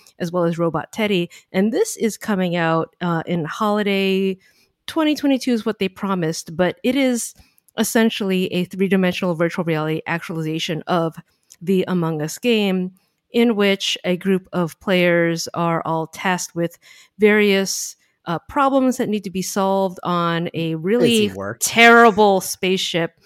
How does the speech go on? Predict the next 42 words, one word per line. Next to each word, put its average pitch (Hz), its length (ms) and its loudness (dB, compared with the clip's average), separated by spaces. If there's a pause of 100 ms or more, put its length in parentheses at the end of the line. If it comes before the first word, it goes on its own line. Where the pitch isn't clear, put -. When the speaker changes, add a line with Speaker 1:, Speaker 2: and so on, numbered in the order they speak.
(260)
Speaker 1:
Meanwhile, 202 720 4
one 269 220 4
of 359 140 0
them 262 280 2
is 214 360 0
the 208 120 -2
killer 196 640 0 (300)
silently 208 640 2
kills 226 400 0
one 190 140 0
of 175 100 -2
them, 175 380 0
and 170 180 -4
then 196 140 0
it 190 120 -4
turns 185 280 -2
into, 180 240 -6
you 175 160 -2
know, 165 340 -2 (220)
"Jacques 277 320 4
Hughes. 330 500 4
It 269 140 0
was, 320 160 0
no, 285 340 2
I, 254 160 0 (260)
no, 220 200 2
I 196 180 0
was 349 180 2
in 247 120 2
the 185 80 -2
control 240 360 -4
room. 165 220 -2
Where 208 180 2
were 330 120 0
you? 202 340 0
Oh, 185 60 0
you 190 220 -2
were 320 100 0
in 165 140 -2
the 160 80 -12
comms 233 360 -6
room. 170 160 -4